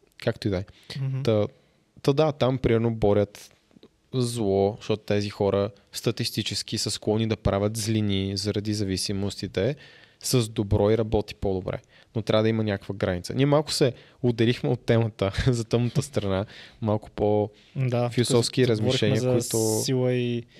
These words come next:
Speaker 1: Да.
Speaker 2: влияние. Да, а, то, то реално доброто пак, пак не става без сила. Без на-, без
Speaker 1: Съгласен.
Speaker 2: насила. Трябва да направиш нещо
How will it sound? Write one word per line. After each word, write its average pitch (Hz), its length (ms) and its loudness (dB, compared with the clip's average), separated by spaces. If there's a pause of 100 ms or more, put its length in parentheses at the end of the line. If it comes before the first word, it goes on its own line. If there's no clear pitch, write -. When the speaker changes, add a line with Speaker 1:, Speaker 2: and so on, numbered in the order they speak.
(720)
Speaker 1:
Да. 101 240 0
Speaker 2:
влияние. 123 500 -2 (580)
Да, 127 260 0 (180)
а, 127 500 -2 (600)
то, 151 260 2
то 143 160 4
реално 156 440 2 (220)
доброто 143 640 -2
пак, 143 260 0 (300)
пак 143 140 2 (220)
не 156 120 4
става 147 580 6 (180)
без 139 380 0
сила. 120 360 -2 (500)
Без 131 320 2
на-, - 60 2
без 135 40 4
Speaker 1:
Съгласен. 110 420 4
Speaker 2:
насила. 135 540 2
Трябва 147 260 4
да 156 60 8
направиш 147 380 2
нещо 139 460 0